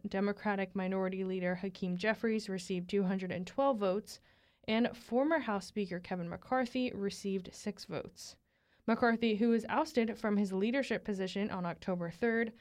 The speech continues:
announced on Monday that he would endorse Jordan to be the next speaker.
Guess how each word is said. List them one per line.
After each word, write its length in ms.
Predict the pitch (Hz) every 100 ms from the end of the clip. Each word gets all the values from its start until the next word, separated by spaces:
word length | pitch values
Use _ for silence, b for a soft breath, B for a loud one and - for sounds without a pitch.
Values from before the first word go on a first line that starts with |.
| b b b b
announced 340 | 226 233 233
on 140 | 202 196
Monday 440 | 226 233 233 226 220
that 160 | 190
he 240 | - 294 330
would 120 | 339
endorse 380 | 254 202 165 -
Jordan 380 | 220 214 226
to 100 | 220
be 120 | 208 196
the 80 |
next 260 | 185 165 -
speaker. 500 | - 233 202 -